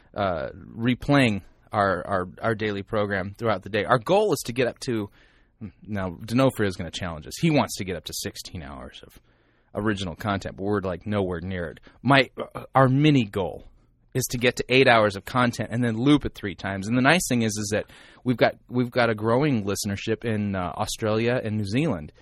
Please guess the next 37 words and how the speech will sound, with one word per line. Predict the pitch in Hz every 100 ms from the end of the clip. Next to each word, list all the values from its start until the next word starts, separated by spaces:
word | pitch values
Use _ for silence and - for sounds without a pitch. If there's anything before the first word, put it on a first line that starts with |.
| _ _ _ _ 113
And | 117
so | - 110
this | 117 -
gives | 107
them | 110 107
the | 98
ability | 95 95 92 92
to | 90
listen, | 92 - 90 - _ _ -
you | 92
know, | 80
as | 98
well. | 101 107 90 - - _ _ _
And | 131 131
so | - 147 131 120 - -
ten | 196 202
A | 175
M | 165 131
on | 110 110
Monday, | 135 160 127 95 - - - - _
we | 107 117
begin | 117 120 123
with | 107 -
Preaching | 143 131 110 -
Christ. | 123 117 147 - - - _ _ _ _ _ _ _ _ _ _ _ _ _ _
The | 107
White | 110 131 165
Horse | 139 143 -
Inn | 131 135
comes | - 135 120 110
in | 117
at | -
ten | - 139 131
thirty | 131 131 135 127
in | 127
the | 117
morning. | 117 120 135